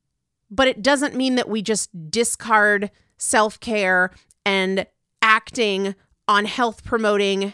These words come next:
activities depending on what's going on in our lives,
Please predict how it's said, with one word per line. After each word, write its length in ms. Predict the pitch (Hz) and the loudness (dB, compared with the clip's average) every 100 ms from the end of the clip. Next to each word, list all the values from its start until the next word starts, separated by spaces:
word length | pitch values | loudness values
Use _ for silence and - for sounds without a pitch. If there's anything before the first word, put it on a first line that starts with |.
| - | 0
activities 960 | 202 190 - 277 247 208 185 190 190 - _ _ _ _ _ _ _ _ _ _ _ _ _ _ _ 208 | 0 0 -2 -2 -2 -2 0 0 0 -4 _ _ _ _ _ _ _ _ _ _ _ _ _ _ _ -4
depending 420 | 226 240 220 208 | -2 0 0 0
on 140 | 190 | -2
what's 200 | 175 - | -2 -4
going 280 | 190 156 151 | -6 -6 -8
on 120 | 147 | -10
in 80 | 139 | -8
our 140 | 64 | -8
lives, 400 | 107 - - - | -10 -14 -12 -12